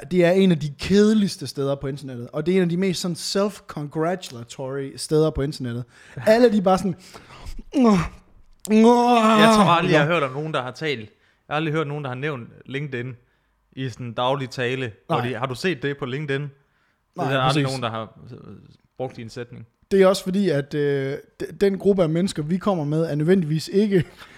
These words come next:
Speaker 2: Ej.
Speaker 1: du ved, øh,
Speaker 2: Det er jo,
Speaker 1: corporate
Speaker 2: ja.
Speaker 1: ladder climbers, øh, <laughs> Lasse, kan man lige så roligt sige.
Speaker 2: Ja.
Speaker 1: Øhm, nej, men, øh, men, øh, Nina havde læst en artikel i, øh, Fagbladet, som Djøf, de udkommer med.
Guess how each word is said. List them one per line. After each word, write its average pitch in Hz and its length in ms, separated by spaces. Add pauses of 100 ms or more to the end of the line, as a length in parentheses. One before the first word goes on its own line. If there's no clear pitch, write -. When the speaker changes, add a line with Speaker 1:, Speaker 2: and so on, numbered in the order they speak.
Speaker 2:
Ej. 160 220
Speaker 1:
du 196 40
ved, 196 160
øh, 156 680
Speaker 2:
Det 135 80
er 131 40
jo, 131 120
Speaker 1:
corporate 190 460
Speaker 2:
ja. 175 100
Speaker 1:
ladder 202 240
climbers, 175 540
øh, 165 680
<laughs> 220 80
Lasse, 208 300
kan 220 300
man 196 120
lige 202 360
så 233 60
roligt 220 320
sige. 214 360 (1500)
Speaker 2:
Ja. 180 300
Speaker 1:
Øhm, 190 240
nej, 185 260
men, 180 220
øh, 180 360 (100)
men, 175 200
øh, 170 120
Nina 226 300
havde 185 220
læst 180 280
en 156 60
artikel 185 440 (800)
i, 156 260
øh, 139 160
Fagbladet, 170 580
som 139 160
Djøf, 185 300
de 143 260
udkommer 143 400 (120)
med. 131 100